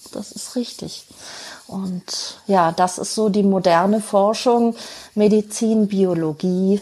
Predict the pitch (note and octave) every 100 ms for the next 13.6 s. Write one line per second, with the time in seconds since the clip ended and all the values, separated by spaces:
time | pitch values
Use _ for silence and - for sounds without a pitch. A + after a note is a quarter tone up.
0 | G3+ F#3 F#3 F3+ F#3 - E3+ E3+ F3 F3
1 | F#3 F3 F3+ - E3 - - F3 - _
2 | _ _ _ _ _ _ _ _ _ _
3 | _ - G3+ G3+ A#3 D4 D4+ D4+ D#4 C4+
4 | - B3+ A#3+ A#3+ A#3+ A3 A#3 A3+ G#3 D#3+
5 | - - - _ _ _ _ _ - G3
6 | G#3 A3 A#3 A3+ - - G#3 - A3+ G#3+
7 | G3+ F3 F#3 - E3 - E3 D#3 D#3+ D3+
8 | - E3+ - E3+ - - - - - _
9 | E3+ D#3+ D#3+ D#3 D#3 E3+ F#3 D#3+ E3+ -
10 | F3+ F#3 - F3 F#3 F#3+ - F#3 F3+ F3+
11 | F3+ F3 F3+ F#3 F3+ E3+ F#3 F#3+ G3+ G3
12 | F#3+ F#3 F#3+ F#3 F3+ F3+ F3 E3+ F3+ F#3
13 | F#3+ G3 G3 F#3 F#3+